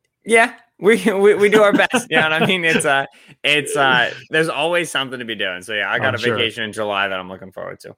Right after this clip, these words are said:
Speaker 2: Nice. Good stuff, man. Well, thank you for coming on the show. Thanks for sharing your insight and for this fun exercise that you and Trevor did. We definitely appreciated it. I know a lot of Bucs fans were very intrigued by it, and it was probably pretty exciting for them to see that their, their team populated most of that N F C South <laughs> roster, that, that starting lineup,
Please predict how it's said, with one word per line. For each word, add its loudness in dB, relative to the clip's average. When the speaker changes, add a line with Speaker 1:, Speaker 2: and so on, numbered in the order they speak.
Speaker 2:
Nice. -4
Good -4
stuff, -2
man. -2
Well, 0
thank 2
you 6
for 4
coming 2
on 4
the 4
show. 4
Thanks 0
for -2
sharing 0
your 0
insight -2
and -4
for -6
this 2
fun 0
exercise -2
that -10
you -2
and -4
Trevor -4
did. -6
We -6
definitely -6
appreciated -6
it. -4
I -8
know -6
a -4
lot -2
of -10
Bucs -6
fans -10
were 0
very 2
intrigued -2
by 2
it, -2
and -4
it -4
was -6
probably 4
pretty 4
exciting 2
for 0
them 2
to -4
see -2
that -4
their, -4
their 8
team 2
populated 2
most -2
of -2
that -4
N -6
F -8
C -8
South -4
<laughs> -20
roster, -4
that, -6
that -8
starting -6
lineup, -6